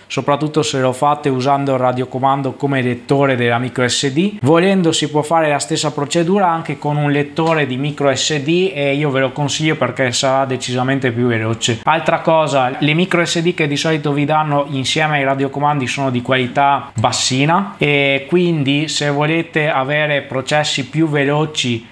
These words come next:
nella scrittura di questo tipo di file prendete una micro S D di qualità anche per il vostro radiocomando. C'è da dire però che queste operazioni si fanno una volta ogni tanto, quindi magari non ne vale neanche la pena.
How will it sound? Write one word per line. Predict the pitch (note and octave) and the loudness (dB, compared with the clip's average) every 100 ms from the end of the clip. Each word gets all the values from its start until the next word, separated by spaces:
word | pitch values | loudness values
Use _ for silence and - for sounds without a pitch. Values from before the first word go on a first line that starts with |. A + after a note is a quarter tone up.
| - | -4
nella | A#2+ B2+ | 0 0
scrittura | B2 C#3 C3 D3+ D3 | 0 -4 -2 0 2
di | B2+ | 2
questo | B2 C3 - | 0 -2 -2
tipo | B2+ C#3 C#3+ | -2 0 0
di | D3+ | 0
file | D#3 D3 D3+ D#3+ E3 D#3+ D#3 - - | 0 2 2 2 0 0 -4 -20 -8
prendete | - C#3+ C#3 D3+ D3+ | -2 0 0 0 0
una | C#3+ | 0
micro | C3 C3+ C#3 | 0 0 -2
S | B2+ C#3 | 0 -2
D | C3 C3+ | -2 0
di | B2 | -2
qualità | B2 C3 C#3+ C#3+ C#3+ C#3+ | 0 0 0 0 2 2
anche | C#3 C3 C3+ C3+ | 0 -2 -2 -2
per | B2 | 0
il | B2 | 0
vostro | B2+ B2+ C3 | -2 -2 -2
radiocomando. | A#2+ A#2+ A#2 A2 G#2+ A2 A2+ G#2 | 0 -2 -4 0 0 0 -2 -4
C'è | - F3 | 0 2
da | F3 F3+ | 4 2
dire | E3 F#3+ F#3 | 2 2 0
però | F3+ C#3+ D3+ D#3 | 0 0 2 0
che | D#3 C3+ | -2 -4
queste | C3+ C#3+ - | -4 -6 -4
operazioni | C#3+ C3+ C3+ D3+ D3 | 0 0 0 -2 -4
si | C3 B2 | -4 -2
fanno | C3+ C#3 C3+ | 0 0 0
una | B2+ A#2+ | -2 0
volta | A#2+ C3 C3+ B2+ | 2 0 2 0
ogni | B2 B2+ C3+ | 0 -2 -2
tanto, | C#3 C#3 C#3+ C#3 | 0 0 0 -2
quindi | B2+ B2+ B2 | -2 -2 0
magari | A#2+ B2 B2+ B2+ | 2 2 2 0
non | A#2+ B2 | -2 -2
ne | A#2+ | 0
vale | B2+ B2+ | 2 2
neanche | B2 B2 B2 B2 | 2 0 0 -2
la | G#2+ | -2
pena. | - A2+ A2+ | -2 -2 -2